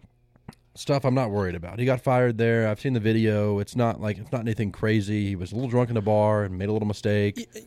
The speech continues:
Speaker 2: you think other coaches haven't done this before and it just wasn't caught on video? I,
Speaker 1: Oh,
Speaker 2: I
Speaker 1: I'm sure,
Speaker 2: guarantee
Speaker 1: yeah.
Speaker 2: when we didn't have cell phones like this, this happened all the times in the eighties.
Speaker 1: Absolutely. No doubt about it. I'm not, I'm not concerned with that at all. And he
Speaker 2: No.
Speaker 1: went from Bowling Green to a better situation in New Mexico State where he got hired there. I mean, that was,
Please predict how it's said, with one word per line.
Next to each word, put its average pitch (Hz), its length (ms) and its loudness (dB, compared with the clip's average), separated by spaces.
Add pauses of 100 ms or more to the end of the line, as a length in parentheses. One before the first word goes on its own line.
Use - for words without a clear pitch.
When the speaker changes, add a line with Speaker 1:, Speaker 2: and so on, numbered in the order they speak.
Speaker 2:
you 190 140 -4
think 214 240 -2
other 175 200 4
coaches 160 340 2
haven't 165 220 2
done 151 140 2
this 160 120 -2
before 165 300 -2
and 147 80 2
it 123 40 -2
just 139 140 -4
wasn't 151 220 2
caught 151 220 4
on 147 140 2
video? 160 360 4
I, 160 80 2
Speaker 1:
Oh, - 60 2
Speaker 2:
I - 60 6
Speaker 1:
I'm 180 60 8
sure, 170 60 2
Speaker 2:
guarantee 196 640 6
Speaker 1:
yeah. 104 240 2
Speaker 2:
when 147 240 4
we 160 100 4
didn't 160 140 0
have 147 160 0
cell 151 200 4
phones 160 280 2
like 156 220 4
this, 170 140 0
this 143 140 -2
happened 139 260 0
all 135 120 4
the 127 80 2
times 123 300 0
in 113 80 -6
the 107 80 -6
eighties. 101 200 -6
Speaker 1:
Absolutely. 120 600 -4
No 117 120 -2
doubt 123 140 0
about 101 240 -2
it. 87 80 -8
I'm 127 120 -4
not, 139 140 -2
I'm 135 80 -4
not 139 160 -4
concerned 131 340 0
with - 100 -4
that 90 100 -4
at 87 80 -4
all. 80 240 -10 (480)
And 139 100 2
he 139 60 4
Speaker 2:
No. 131 60 2
Speaker 1:
went 170 220 2
from 151 100 0
Bowling 135 300 0
Green 139 320 -2
to - 120 -2
a 113 60 2
better 131 220 4
situation 135 440 -4
in 117 60 2
New 117 60 2
Mexico 123 300 -2
State 170 280 -4
where 110 100 2
he 117 60 4
got 123 140 2
hired 123 280 2
there. 156 200 0
I - 20 0
mean, 107 140 2
that 123 100 0
was, 123 240 0